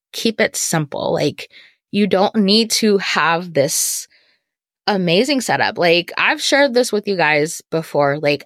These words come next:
I literally sit in my closet and record. My husband got rid of my box that I used to use to <laughs> record, um, like, have my setup on. So now I use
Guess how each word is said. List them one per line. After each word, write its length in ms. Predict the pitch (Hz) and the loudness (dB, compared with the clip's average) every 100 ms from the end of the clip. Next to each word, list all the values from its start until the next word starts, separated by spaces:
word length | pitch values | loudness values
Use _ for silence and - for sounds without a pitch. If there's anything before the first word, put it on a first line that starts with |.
| - | -2
I 280 | 170 202 | 0 2
literally 420 | 247 226 233 254 233 | 2 2 2 0 -2
sit 240 | - 170 | -2 0
in 80 | 185 | 0
my 140 | 185 | -2
closet 520 | 175 151 147 170 175 - | -4 -2 -2 -2 -4 -4
and 180 | 160 | -6
record. 680 | 143 - - 170 165 208 269 - _ _ _ _ _ _ | -6 -8 -6 0 2 2 -2 -10 _ _ _ _ _ _
My 180 | 190 185 | -2 -2
husband 680 | 190 - 294 - 180 160 180 | 0 0 0 0 -2 0 -4
got 280 | 160 160 - | -2 -2 -2
rid 360 | 165 175 214 - | 0 2 2 0
of 460 | - 156 147 151 156 | 0 2 2 0 -2
my 160 | 156 147 | -2 0
box 480 | 143 160 - - | 0 0 -2 -8
that 160 | - 156 | -6 -2
I 80 | 151 | -2
used 300 | 156 151 - | -2 -4 -4
to 60 | |
use 440 | 175 151 151 156 - | -4 -2 -2 -2 -4
to 180 | - 208 | -2 2
<laughs> 20 | |
record, 800 | 180 - - - 139 151 208 294 - - _ _ - | 2 0 -10 -6 -2 0 0 0 -10 -18 _ _ -2
um, 220 | 180 156 | 0 2
like, 220 | 151 - - 143 | 0 -2 -8 -4
have 240 | 196 170 | 0 0
my 120 | 139 | 0
setup 380 | 156 - 160 - | 0 2 2 2
on. 240 | 175 170 180 | 0 0 0
So 140 | - | -2
now 300 | 175 147 160 - | 0 0 0 0
I 100 | 127 | -2
use 800 | 170 165 151 147 151 151 160 | -2 0 2 2 2 0 -4